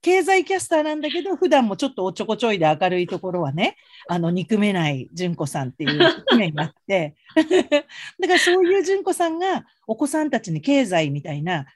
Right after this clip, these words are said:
普通の人がなかなかこう、とっつきにくい部分を、わ-、面白くわかりやすくね、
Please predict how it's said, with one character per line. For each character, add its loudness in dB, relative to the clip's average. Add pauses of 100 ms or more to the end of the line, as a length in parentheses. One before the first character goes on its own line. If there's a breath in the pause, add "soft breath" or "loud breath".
普 -20
通 0
の 2
人 -4
が 0
な -4
か 2
な 0
か 0
こ -6
う、 -6
と -6
っ -10
つ -18
き -4
に 0
く 0
い 0
部 -4
分 -6
を、 -6 (260 soft breath)
わ-、 -10
面 2
白 0
く -6
わ -4
か 2
り 4
や 4
す -8
く -16
ね、 -8